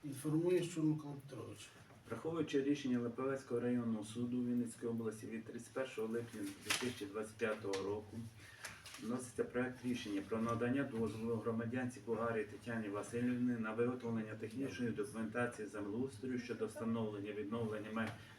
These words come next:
Speaker 2: земельної ділянки в натурі на місцевості для ведення товарного сільськогосподарського виробництва орієнтовною площею дві цілих дев'яносто чотири гектари, яка знаходиться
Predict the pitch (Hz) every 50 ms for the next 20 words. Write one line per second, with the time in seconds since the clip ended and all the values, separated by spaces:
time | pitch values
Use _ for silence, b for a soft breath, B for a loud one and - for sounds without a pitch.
0 | - - 107 107 117 123 123 123 117 113 110 104 113 117 120 120 113 101 95 98
1 | 101 101 101 101 101 - 143 151 151 147 139 135 127 131 123 - - 143 143 139
2 | 135 135 - - 127 120 120 117 120 139 143 143 135 135 127 120 117 107 113 127
3 | 135 131 131 123 113 - 120 110 110 - 117 110 110 107 - 135 131 120 117 117
4 | - - 117 107 107 107 110 107 110 117 131 131 - - 135 B B B B B
5 | B - 113 117 123 120 117 139 135 123 117 113 107 - - 143 143 143 - 139
6 | 123 120 113 113 113 - - 147 151 156 127 120 107 - 110 113 117 120 117 -
7 | - 107 98 - - - 131 127 120 117 110 B B B B - - - - -
8 | 113 110 107 104 101 - - 117 107 101 107 101 - 143 147 147 160 147 - -
9 | 147 143 B